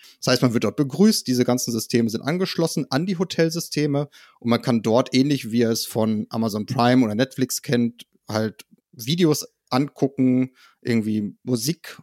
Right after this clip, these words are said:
hören, aber auch dann kreuzfahrtspezifische Sachen angucken. Zum Beispiel die Seekarte ist eine ganz beliebte Sache, dass man sieht, wo ist das Schiff gerade und was ist um mich rum und was ist der nächste Hafen. Es geht um die Reise, um den Reiseverlauf.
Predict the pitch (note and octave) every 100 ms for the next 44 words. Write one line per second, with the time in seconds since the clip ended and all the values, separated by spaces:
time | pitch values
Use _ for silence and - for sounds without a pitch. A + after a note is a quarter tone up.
0 | - C3+ C3 B2+ B2 B2 - A#2+ B2 -
1 | A#2+ B2 - A#2 A2 A2+ _ _ - A#2+
2 | A2+ - G#2 - - F3+ F3+ - C#3 C3+
3 | A#2+ A#2 B2 - G#2+ G#2+ - A2 A2 -
4 | _ _ A2 A#2 C3 A#2+ G2+ G2+ G#2 A2+
5 | F#2+ - G#2 - G#2 F#2+ - G2+ G#2 G2+
6 | D#3 - - C#3+ C3+ G#2+ - A3+ - D#3
7 | D3 D3+ D3+ - _ _ - A#2 A2+ -
8 | B2 - - A2+ G#2 - D#3+ D#3 A#2 -
9 | A2 G#2 G2+ - G#2+ C3+ C#3+ C3+ B2 C3
10 | _ _ _ A#2+ - A#2+ A#2+ A#2 G#2 G#2
11 | G#2+ F#2+ _ - - - - C3+ G3+ -
12 | F#3 D#3+ A2+ A2 E3+ F#3 F3 D3+ C#3 D3+
13 | D#3